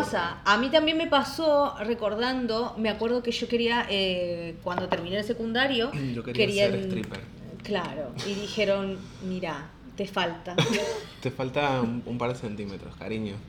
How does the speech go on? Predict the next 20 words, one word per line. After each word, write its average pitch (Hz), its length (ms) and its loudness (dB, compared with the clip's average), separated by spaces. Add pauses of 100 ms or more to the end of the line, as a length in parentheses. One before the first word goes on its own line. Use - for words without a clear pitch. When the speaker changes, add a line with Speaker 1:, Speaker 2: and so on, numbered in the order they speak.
Speaker 1:
<laughs> - 1300 -2
Speaker 2:
Igual 131 220 6
si 156 80 0
te 143 80 2
pones 139 180 2
unos 139 220 0
tacos, 143 280 2
apaña. 95 480 -4 (360)
Speaker 1:
Claro, 185 420 2
y 185 40 -2
entonces 190 320 -4
dije, 190 280 -6
"No, - 80 -12 (100)
chico, - 200 -12
me 220 80 -6
duele 208 160 -2
la, 175 200 -8
me 226 120 -2
duele 226 160 2
los 151 220 -2